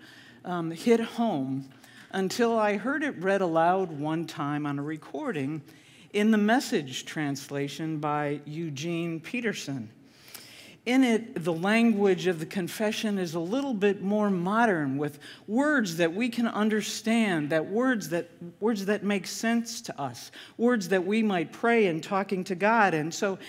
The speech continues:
in that version, David speaks of generous in love, God give grace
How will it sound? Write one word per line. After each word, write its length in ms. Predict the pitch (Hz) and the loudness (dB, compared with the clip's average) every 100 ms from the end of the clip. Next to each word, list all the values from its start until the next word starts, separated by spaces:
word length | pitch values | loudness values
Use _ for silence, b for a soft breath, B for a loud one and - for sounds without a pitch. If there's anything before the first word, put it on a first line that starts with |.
| B - | B 2
in 140 | 220 | 4
that 200 | 247 269 | 6 4
version, 640 | 185 190 185 180 196 190 B B B B B 165 | 2 0 0 0 -2 -4 B B B B B 2
David 440 | 196 196 196 175 | 4 6 4 2
speaks 520 | - - 214 190 - | -2 -2 0 0 -2
of 360 | 185 175 160 - B B B B - | -2 -2 -4 -14 B B B B -14
generous 1000 | 165 180 240 254 240 233 214 - - - b b b b _ _ _ _ _ | -2 4 6 6 6 6 4 -4 -10 -14 b b b b _ _ _ _ _
in 240 | 202 196 180 | 0 2 4
love, 380 | 175 143 135 B B B B B B B B _ 139 | 2 0 -4 B B B B B B B B _ 4
God 400 | 202 180 170 143 | 8 8 6 2
give 260 | 170 160 | 0 0
grace 680 | 139 170 185 139 - - | -4 -2 0 -2 -6 -12